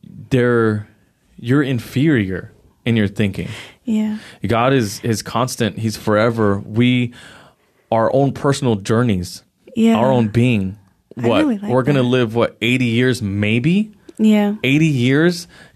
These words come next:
Speaker 1: i-, is a glimpse in the timeline of the earth.
Speaker 2: Yeah.
Speaker 1: A
Speaker 2: I
Speaker 1: glimpse.
Speaker 2: Yeah.
Speaker 1: So it's gr-, we don't know anything. And
Speaker 2: Yeah.
Speaker 1: there's people that think they know stuff.
Speaker 2: Yeah.
Speaker 1: Okay?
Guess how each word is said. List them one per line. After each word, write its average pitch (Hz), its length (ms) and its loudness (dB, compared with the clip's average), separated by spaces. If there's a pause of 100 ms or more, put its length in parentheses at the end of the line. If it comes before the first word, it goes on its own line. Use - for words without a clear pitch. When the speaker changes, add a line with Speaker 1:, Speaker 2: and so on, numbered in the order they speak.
(140)
Speaker 1:
i-, - 160 -4
is 120 200 0
a 113 40 0
glimpse 131 1040 -2 (200)
in 117 100 2
the 110 80 2
timeline 110 480 0
of 95 80 0
the 95 100 -4
earth. - 300 -6 (160)
Speaker 2:
Yeah. 208 340 0 (480)
Speaker 1:
A 147 100 -4
Speaker 2:
I 214 80 0
Speaker 1:
glimpse. - 880 -4
Speaker 2:
Yeah. - 140 0
Speaker 1:
So 220 400 0
it's 202 160 0
gr-, - 180 -2
we 180 140 6
don't 247 200 2
know 208 220 -2 (380)
anything. 175 640 0 (100)
And 254 120 -8
Speaker 2:
Yeah. 180 60 2
Speaker 1:
there's 196 220 2
people 208 540 -2 (200)
that 175 260 0
think 208 260 0
they 165 160 4
know 185 400 4
stuff. - 560 -4 (280)
Speaker 2:
Yeah. 220 200 0
Speaker 1:
Okay? 185 180 2